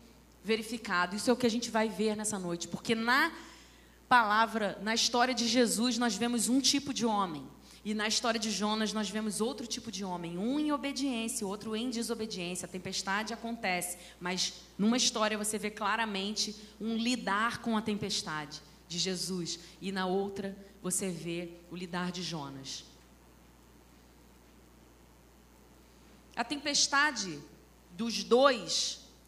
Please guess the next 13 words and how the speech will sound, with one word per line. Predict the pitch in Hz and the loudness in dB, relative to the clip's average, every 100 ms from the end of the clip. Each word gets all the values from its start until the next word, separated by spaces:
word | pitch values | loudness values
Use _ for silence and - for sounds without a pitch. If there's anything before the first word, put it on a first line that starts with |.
| 196 | -4
era | 214 220 | -2 -2
diferente, | - - 233 185 156 143 - - - - - | -6 -4 -2 -2 -6 -6 -6 -8 -14 -20 -10
porque | 202 - - 208 185 151 - - - - - - - - - - - - - - - - - | -8 -6 -2 0 0 -4 -12 -20 -20 -20 -20 -20 -20 -20 -20 -20 -20 -20 -20 -20 -20 -20 -12
a | - | -12
forma | - 247 262 | 0 2 4
com | 262 254 | 0 -4
que | 254 240 | 2 4
eles | 240 226 | 4 2
lidam | 202 240 320 269 247 | 2 4 4 4 2
com | |
a | 220 | 0
tempestade, | 208 196 190 185 - 196 190 | 0 -4 -2 -2 0 0 0
né, | 180 180 226 | -2 -2 -4